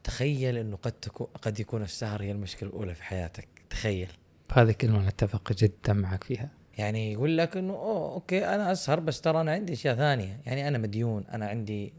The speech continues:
Speaker 1: التزامات، عندي ظروف صحية." بس ما يحط السهر، ما يجرمه لهذا الحد. أتذكر مرة كنت بقابل
Speaker 2: دقيقة،
Speaker 1: واحد.
Speaker 2: دقيقة، دقيقة. هذا، هذه الكلمة تجريم السهر.
Speaker 1: إيه.
Speaker 2: تفضل.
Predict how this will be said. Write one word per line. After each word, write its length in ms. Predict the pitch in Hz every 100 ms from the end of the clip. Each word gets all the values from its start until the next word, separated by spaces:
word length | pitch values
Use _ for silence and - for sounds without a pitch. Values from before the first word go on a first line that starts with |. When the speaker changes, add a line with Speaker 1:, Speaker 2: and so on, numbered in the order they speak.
| 160
Speaker 1:
التزامات، 680 | 95 101 104 107 113 101 - -
عندي 280 | 117 104 101
ظروف 220 | 104 104
صحية." 580 | - 110 - 113 110 98 - - - - - - _ -
بس 160 | -
ما 100 | 139
يحط 260 | 139 143 -
السهر، 520 | 98 - 107 117 117 - -
ما 100 | 143
يجرمه 440 | 131 131 117 110
لهذا 200 | 107 104
الحد. 220 | 95 107 98 - - - -
أتذكر 480 | 104 123 147 - 98
مرة 280 | 110 117 101
كنت 240 | - -
بقابل 400 | 113 120 143 117
Speaker 2:
دقيقة، 120 | 117
Speaker 1:
واحد. 180 | 120 117
Speaker 2:
دقيقة، 380 | 113 113 107 123
دقيقة. 260 | 110 113 110
هذا، 260 | 113 113 117
هذه 240 | 123 127
الكلمة 480 | 120 - 139 139 180 - _ - - _ _ - _ _ _ - _
تجريم 640 | - 110 110 113 143 131 135 147
السهر. 460 | - - 104 113 - - - - - - 139
Speaker 1:
إيه. 280 | 143 131 95 _ - - - - - - - - _ _ _ -
Speaker 2:
تفضل. 300 | - 107 113